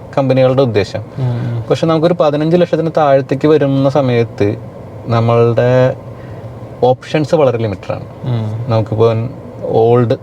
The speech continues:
Speaker 1: ഫേവറേറ്റ് Nexon മീഡിയം റേഞ്ച് ഉണ്ട്.
Speaker 2: ഉം.
Speaker 1: ഇപ്പോഴത്തെ ഹോട്ട് സെല്ലർ വിൻസോർ ഉണ്ട്, എം ജി വിൻസോർ. എം ജി വിൻസോർ ഈ പറയുന്ന പോലെ ആ കാറ്റഗറിയിലെ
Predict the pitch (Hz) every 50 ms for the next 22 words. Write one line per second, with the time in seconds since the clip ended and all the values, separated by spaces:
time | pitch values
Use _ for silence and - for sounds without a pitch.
0 | - - - 120 120 117 117 117 113 110 - - - 113 110 - - - 123 120
1 | 113 117 117 113 113 107 110 113 113 107 113 110 107 110 107 101 107 127 - -
2 | - - - 151 131 127 120 117 113 113 113 - - - - - - - - -
3 | - 156 - - - 170 165 160 135 - 151 - - 143 139 127 - - 139 131
4 | 120 120 113 104 98 120 - - - - 113 110 117 113 110 - 120 117 113 110
5 | 107 101 107 107 107 104 110 110 110 101 - - - - 107 104 95 90 110 120
6 | 123 120 - 151 151 151 143 156 147 147 143 139 143 143 143 135 123 135 131 -
7 | 151 143 135 - - - 139 127 139 135 139 139 139 156 170 190 190